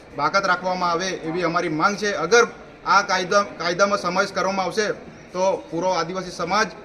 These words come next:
રોડ રસ્તા પર ઉતરશે અને ગાંધી સિંધિયા માર્ગે અને બિરસા મુંડાના રાહે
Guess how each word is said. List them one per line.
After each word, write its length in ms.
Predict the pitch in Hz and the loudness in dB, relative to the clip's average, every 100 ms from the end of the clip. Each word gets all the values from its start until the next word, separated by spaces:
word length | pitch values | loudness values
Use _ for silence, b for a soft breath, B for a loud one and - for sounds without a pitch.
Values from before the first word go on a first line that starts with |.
| 143 | -2
રોડ 200 | 170 170 | 0 0
રસ્તા 200 | 151 170 | -4 -6
પર 100 | 170 | -6
ઉતરશે 340 | 151 175 208 | -4 -4 -2
અને 320 | 214 151 170 | -4 -4 -4
ગાંધી 280 | 151 151 165 | 0 0 0
સિંધિયા 280 | 175 175 175 | -4 -6 -4
માર્ગે 260 | 165 165 | -4 -2
અને 260 | 190 185 165 - | -2 -2 -6 -10
બિરસા 240 | 147 147 170 | -10 -8 -6
મુંડાના 440 | 165 165 170 170 - - - | -2 -2 -2 -2 -6 -14 -4
રાહે 340 | 147 156 185 | 2 4 4